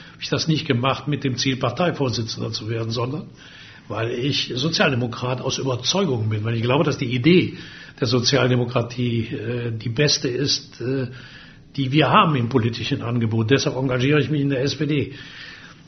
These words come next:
Und wenn du dann nicht mehr Vorsitzender bist, musst du dir die Frage stellen, stehst du immer noch zu dieser Idee? Und meine Antwort darauf ist natürlich eindeutig ja.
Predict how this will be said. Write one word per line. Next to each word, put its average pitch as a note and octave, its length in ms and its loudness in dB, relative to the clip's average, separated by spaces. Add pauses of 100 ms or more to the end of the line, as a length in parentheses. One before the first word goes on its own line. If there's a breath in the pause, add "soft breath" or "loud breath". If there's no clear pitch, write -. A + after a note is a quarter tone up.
Und D#3 160 4
wenn F3+ 100 8
du F3 80 8
dann C#3+ 160 6
nicht F3+ 220 6
mehr G#3+ 100 8
Vorsitzender C#3 640 4
bist, A2+ 320 0
musst E3+ 140 2
du D3+ 60 6
dir B2 120 4
die A#2+ 140 4
Frage C3 320 2
stellen, C#3+ 320 4
stehst - 320 2
du C#3 60 0
immer C3+ 240 2
noch B2+ 180 2
zu - 140 -4
dieser A#2+ 240 0
Idee? D#3 520 2
Und B2+ 380 -4
meine B2+ 240 0
Antwort A2+ 280 0
darauf B2 200 2
ist C3+ 80 0
natürlich C3+ 360 0
eindeutig B2+ 440 2
ja. D#3+ 380 4